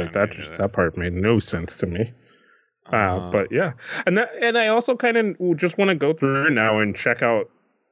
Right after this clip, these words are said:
Speaker 1: these groups, you know, because
Speaker 2: Yeah.
Speaker 1: th-, they also have really interesting, like, appeals to them, like the, the, the,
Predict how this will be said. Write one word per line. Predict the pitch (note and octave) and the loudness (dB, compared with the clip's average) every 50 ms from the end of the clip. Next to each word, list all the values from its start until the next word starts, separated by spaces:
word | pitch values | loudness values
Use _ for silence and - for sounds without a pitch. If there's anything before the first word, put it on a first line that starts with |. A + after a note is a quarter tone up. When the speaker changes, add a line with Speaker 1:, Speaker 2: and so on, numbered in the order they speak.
| _ _ | _ _
Speaker 1:
these | C#3+ B2 C#3 B2+ A2 G#2+ | -4 -2 0 0 0 0
groups, | G2 A2+ A2 B2 C#3+ G#2 - - - - - - - _ | -2 0 2 2 2 0 -2 -8 -16 -20 -18 -18 -16 _
you | - D#3+ | 0 2
know, | C3 A#2 A2+ B2+ - - | 2 4 2 2 0 0
because | E3 F3+ F3+ D#3 | 0 0 0 0
Speaker 2:
Yeah. | C#3 C3+ | -2 -4
Speaker 1:
th-, | C#3+ - | -6 -2
they | C#3+ D3+ D#3+ | 0 0 2
also | E3+ G3 G3 - G3+ | 2 2 0 2 2
have | F3 E3 E3 C#3+ A#2 G#2+ | 2 2 2 0 -2 -2
really | B2 F3 F3 D3+ B2 - _ - | 0 2 2 2 0 -2 _ -2
interesting, | A#2+ B2 C#3+ C#3 - D3 B2 - - C#3+ C3 B2+ A#2+ A#2 | 0 2 2 2 0 0 -2 0 0 0 2 2 2 2
like, | A#2 A2+ A2 G#2 G2+ F#2 - - - - _ _ _ _ _ _ _ _ _ _ - | 4 4 4 4 2 0 -2 -8 -16 -20 _ _ _ _ _ _ _ _ _ _ -2
appeals | B2+ - - - - C#3+ D3+ C#3 A#2 G#2 - - | -2 -2 -4 -4 -2 0 0 0 0 -2 -6 -2
to | - C#3 A#2+ | 0 0 2
them, | G#2+ A2 G2+ F#2+ G2 G2+ | 2 2 0 0 -2 0
like | A#2+ A2+ A2+ G#2 - | 0 0 0 0 0
the, | C3 A#2 A2+ G2+ G2+ | 0 0 0 0 -2
the, | A2 B2 A#2+ A2+ G2+ F2 D#2+ | 0 0 2 2 2 -2 -2
the, | B2 A#2 A2+ G#2+ G#2+ G#2 G2+ G2 G2+ G2+ | 0 0 2 2 4 2 2 2 0 -2